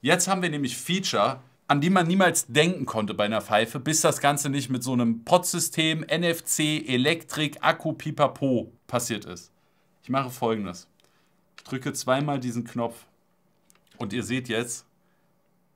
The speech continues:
dass sie oben nicht mehr gelb-orange leuchtet, sondern lila. Freunde, meine Uka ist gerade im Pausemodus.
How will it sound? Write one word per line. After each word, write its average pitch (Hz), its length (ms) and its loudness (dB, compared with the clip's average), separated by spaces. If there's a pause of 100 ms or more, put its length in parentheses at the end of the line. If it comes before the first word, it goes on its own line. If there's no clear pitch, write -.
(120)
dass 123 180 2
sie 127 140 -4
oben 131 260 -4
nicht 120 320 -4
mehr 110 380 0 (300)
gelb-orange 123 680 -2
leuchtet, 95 520 -6 (560)
sondern 117 400 0
lila. 107 460 0 (2000)
Freunde, 131 360 2 (800)
meine 117 280 0
Uka 127 640 4 (920)
ist - 220 -4
gerade 147 260 6
im 117 240 -2
Pausemodus. 95 1000 -4